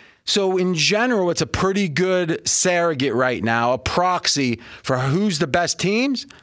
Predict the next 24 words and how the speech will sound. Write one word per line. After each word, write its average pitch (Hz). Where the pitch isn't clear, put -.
Just -
look 139
at 170
the 185
win 214
totals. 113
And 139
number 170
one, 180
in 156
its 151
own 170
category, 135
Kansas 143
City. 113
Number 139
two, 202
in 139
its 143
own 160
category, 165
Tampa 135
Bay. 180
And 139